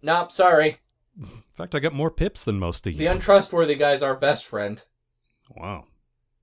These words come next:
Speaker 2: Didn't see that
Speaker 1: Oh,
Speaker 2: coming.
Speaker 1: thank you, Commander.
Speaker 2: And that's too bad because there was, there was some nice bonding between Sisko and Garrick that I guess didn't actually happen
Speaker 1: Yeah.
Speaker 2: now.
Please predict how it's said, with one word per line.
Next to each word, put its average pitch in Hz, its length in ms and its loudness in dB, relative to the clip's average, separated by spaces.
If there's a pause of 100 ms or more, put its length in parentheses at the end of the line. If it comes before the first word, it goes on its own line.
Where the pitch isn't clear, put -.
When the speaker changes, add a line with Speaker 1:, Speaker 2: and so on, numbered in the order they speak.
Speaker 2:
Didn't 117 200 -16
see 110 160 -14
that 123 180 -12
Speaker 1:
Oh, 220 60 -14
Speaker 2:
coming. 73 160 -16
Speaker 1:
thank 208 260 -10
you, 107 120 -10
Commander. 95 680 -12 (480)
Speaker 2:
And 156 100 -6
that's 220 160 -6
too 254 100 -8
bad 214 220 -4
because 165 280 -8
there 147 100 -4
was, 143 220 -8
there 156 180 -10
was 151 120 -8
some 131 160 -6
nice 127 200 -6
bonding 120 500 -4
between 107 320 -6
Sisko 113 320 -8
and 98 100 -8
Garrick 123 260 -4
that 107 120 -6
I 101 40 -4
guess 98 160 -8
didn't 110 300 -8
actually 98 280 -10
happen 139 180 -2
Speaker 1:
Yeah. 127 180 2
Speaker 2:
now. 78 220 -16